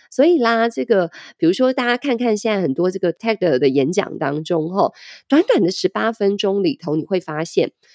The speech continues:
每一个受邀的讲者，事实上都是各个领域当中的一个佼佼者。所以他们的讲者的重点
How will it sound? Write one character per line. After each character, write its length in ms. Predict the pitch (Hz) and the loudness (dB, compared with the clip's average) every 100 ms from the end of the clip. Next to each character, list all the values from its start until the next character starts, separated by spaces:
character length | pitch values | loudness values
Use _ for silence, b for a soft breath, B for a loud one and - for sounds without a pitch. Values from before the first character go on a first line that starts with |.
| b | b
每 140 | 233 240 | 4 4
一 200 | - 440 | 4 -2
个 100 | - | 0
受 300 | 381 - 320 | 0 0 0
邀 220 | 233 226 220 | 2 0 0
的 100 | 190 | -2
讲 380 | - 156 170 | -4 -6 -6
者， 320 | 196 185 - - _ | 0 2 2 0 _
事 160 | - 381 | 2 4
实 20 | |
上 200 | 349 277 | 4 0
都 120 | 247 | 0
是 120 | 262 247 | 0 2
各 160 | 262 | 2
个 120 | 196 | 4
领 200 | 185 160 | 2 2
域 160 | - 196 | 2 0
当 240 | 180 180 | 0 -4
中 180 | 185 175 | -4 -2
的 100 | 170 | 0
一 80 | 151 | 0
个 140 | 139 | -2
佼 220 | 143 123 151 | -4 -4 -4
佼 280 | - - | -4 -4
者。 300 | - - - - b b b b | -2 -2 -2 -4 b b b b
所 160 | - 494 | 2 2
以 80 | 370 | 2
他 140 | 320 | 0
们 180 | 262 208 | 0 2
的 260 | 190 165 - - | 2 0 -2 -4
讲 240 | 208 320 | -2 0
者 180 | - 233 | 2 2
的 80 | 175 | 2
重 260 | 254 196 | 0 -2
点 260 | 165 - | -2 -2